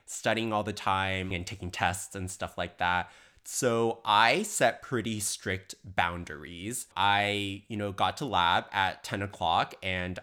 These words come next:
I would leave usually at around four or five o'clock, and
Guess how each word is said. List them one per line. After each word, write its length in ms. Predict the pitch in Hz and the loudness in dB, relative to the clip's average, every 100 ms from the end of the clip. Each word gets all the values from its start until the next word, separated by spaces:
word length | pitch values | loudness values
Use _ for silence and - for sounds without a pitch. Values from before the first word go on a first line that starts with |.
| - | -2
I 560 | 90 90 90 90 87 90 | -2 0 -2 -6 -8 -10
would 280 | 101 95 90 | -8 -8 -8
leave 560 | 98 98 98 120 135 | -6 -6 -4 -4 -6
usually 640 | 110 90 87 98 98 101 101 | -8 -6 -6 -4 -4 -4 -4
at 140 | 92 | -4
around 340 | 92 85 87 | -2 -4 -4
four 360 | 95 - 82 82 | -8 -8 -4 -4
or 40 | |
five 220 | 87 73 76 | -2 -4 -4
o'clock, 480 | - 127 82 87 - - | 2 4 4 2 -6 -4
and 340 | 95 90 92 | -2 -2 -6